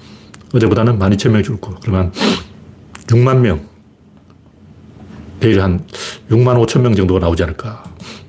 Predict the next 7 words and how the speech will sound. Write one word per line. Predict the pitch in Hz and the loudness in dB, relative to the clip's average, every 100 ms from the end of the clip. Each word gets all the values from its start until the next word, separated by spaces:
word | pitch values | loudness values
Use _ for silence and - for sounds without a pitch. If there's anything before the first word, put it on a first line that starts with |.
| - | -4
이건 | 139 110 92 | -2 0 0
적은 | 123 117 | 2 2
숫자인데 | 120 - 87 104 - - - - - - - - - - - - - - - - - - - - - - - - - - - - | 2 -2 -2 -2 -4 -14 -20 -20 -20 -20 -20 -20 -20 -20 -20 -20 -20 -20 -20 -20 -18 -18 -18 -16 -16 -14 -14 -14 -12 -12 -8 -4
제가 | - 110 | 0 2
이야기하는 | 123 131 139 | 4 4 4
게 | 156 | 2
뭐냐면 | 117 98 120 | 2 -2 -4